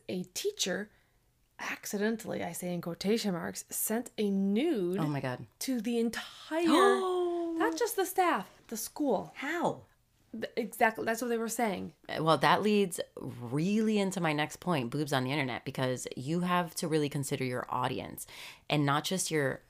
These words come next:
Speaker 2: current audience, but who your audience could be when you grow up.
Speaker 1: Mm-hmm.
Speaker 2: Because there's actual jobs out there now where people
Speaker 1: They
Speaker 2: will work for a
Speaker 1: search.
Speaker 2: company and their sole job is to look up an applicant's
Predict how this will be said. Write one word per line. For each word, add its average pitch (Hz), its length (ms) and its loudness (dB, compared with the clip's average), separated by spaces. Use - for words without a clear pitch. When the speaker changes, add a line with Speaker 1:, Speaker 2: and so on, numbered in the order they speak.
Speaker 2:
current 156 460 0
audience, 233 460 0
but - 180 -4
who 190 180 -2
your 180 180 -2
audience 156 320 0
could 151 160 -4
be 139 360 -2
when 123 140 -6
you 123 80 -4
grow 143 200 -2
up. 220 140 2
Speaker 1:
Mm-hmm. 196 920 -8
Speaker 2:
Because 170 260 6
there's 175 180 2
actual 185 420 0
jobs 185 340 4
out 147 200 -2
there 120 160 -6
now 113 360 -6
where 127 500 0
people 160 260 -4
Speaker 1:
They 151 60 0
Speaker 2:
will 151 100 2
work 156 220 2
for 151 120 2
a 143 60 4
Speaker 1:
search. - 80 -2
Speaker 2:
company 175 600 0
and 139 160 0
their 147 220 0
sole 185 340 2
job 180 460 0
is 165 200 2
to 151 360 0
look 175 320 -2
up 185 280 -2
an 151 120 -2
applicant's 147 600 -4